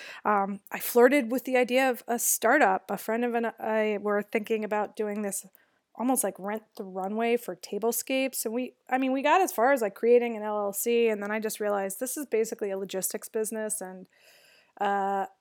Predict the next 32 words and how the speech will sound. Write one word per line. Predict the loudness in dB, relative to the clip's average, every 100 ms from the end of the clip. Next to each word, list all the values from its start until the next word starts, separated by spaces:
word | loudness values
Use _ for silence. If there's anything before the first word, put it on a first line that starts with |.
| _ _ _ _
something | -4 0 0 2 0 0
sort | -2 -2
of |
told | -4 -6 -6
me | -8
that | -6 0
that | 0
was | -2 -6
not | -8 -8
gonna | -10 -10
be | -8 -6
a | -8
huge | -10 -10 -4 0 -2 -4 -14 -20
<laughs> | 6 8 10 6
strength | 6 0 -2 -4 -4
of | -4 -4
mine. | -2 0 0 -4 -12 -16 -16 -18 -20 -8 4
Um, | 6 6 4 2 0 -4 -10 _ _ -10
and | -2 2 8
then, | 8 8 4 2 0 _ _ _ _ _ _ _ _ _ -20 -20 _
you | 4
know, | 8 8
I | 8
had | 8
always, | 10 12 12 10 8 6 4 4
we | 2
just | 0 -4 -4
renovated | 4 6 6 6 6 6
my | 4 2
kitchen. | 2 0 2 6 6 8 4 2
I | -2
was | -2 -4 -8